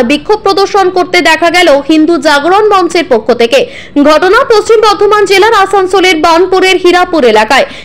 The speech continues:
থানার সামনে বসে বিক্ষোভ প্রদর্শন এবং স্মারকলিপি প্রদান করা হলো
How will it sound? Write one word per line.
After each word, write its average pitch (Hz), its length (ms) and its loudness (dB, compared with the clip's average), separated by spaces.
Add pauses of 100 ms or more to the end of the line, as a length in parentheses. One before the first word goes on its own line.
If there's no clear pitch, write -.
থানার 277 340 2
সামনে 311 280 2
বসে 392 300 0
বিক্ষোভ 381 400 -2
প্রদর্শন 381 440 0 (120)
এবং 381 140 0 (100)
স্মারকলিপি 415 680 0
প্রদান 381 360 0
করা 359 220 2
হলো 370 260 0